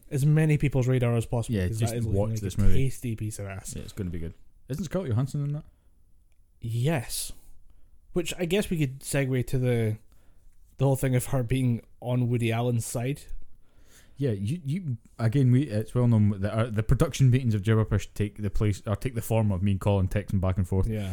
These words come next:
Speaker 2: But you said that, uh, ScarJo has just been shit in the bed recently.
Speaker 1: Every time, like, she
Speaker 2: And
Speaker 1: was
Speaker 2: I don't have the energy or present, uh, the fucking. I, I'm tired a lot right
Speaker 1: <laughs>
Speaker 2: now. I, I'm back. I'm back to you now. I've been training fucking two days a week back at the gym. So when you sent me the text message, I thought,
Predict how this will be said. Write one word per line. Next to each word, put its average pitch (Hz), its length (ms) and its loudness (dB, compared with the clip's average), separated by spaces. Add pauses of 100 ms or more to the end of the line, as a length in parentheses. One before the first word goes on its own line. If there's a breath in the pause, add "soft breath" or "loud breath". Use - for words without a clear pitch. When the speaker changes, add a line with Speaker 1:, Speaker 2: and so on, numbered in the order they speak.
(140)
Speaker 2:
But 117 140 -2
you 120 120 4
said 117 300 2
that, 101 160 2
uh, 90 200 0
ScarJo 107 420 2
has 95 100 2
just - 180 -2
been 87 300 0 (260)
shit - 460 -6
in 117 100 0
the 104 60 2
bed 95 260 2
recently. 101 320 -8 (140)
Speaker 1:
Every 220 280 0
time, 180 320 6
like, 147 240 -2
she - 120 0
Speaker 2:
And 117 100 6
Speaker 1:
was 131 200 4
Speaker 2:
I 135 60 6
don't 131 100 0
have 110 200 0
the 110 80 0
energy 107 460 2
or 104 400 -2 (400)
present, 98 320 -2
uh, 104 60 -6
the 101 340 -4 (300)
fucking. 85 360 -10 (580)
I, 139 160 -10
I'm 131 220 2
tired 82 360 -6
a 85 40 -8
lot 85 180 -8
right 131 180 -4
Speaker 1:
<laughs> - 200 10
Speaker 2:
now. 185 80 8 (160)
I, 202 400 0
I'm 147 100 4
back. 139 200 4
I'm 131 100 2
back 139 200 2
to 113 60 2
you 113 120 4
now. 113 80 6
I've 98 80 2
been 98 140 2
training 113 400 4
fucking 107 260 -8
two 107 120 0
days 107 160 2
a 101 60 0
week 104 160 -2
back 113 220 -2
at 117 40 -10
the 104 60 -8
gym. 98 240 2 (640 loud breath)
So - 140 -2
when 110 100 4
you 107 60 4
sent 123 160 2
me 135 80 -4
the 98 60 2
text 117 260 -4
message, 101 220 0
I 95 40 0
thought, - 280 -6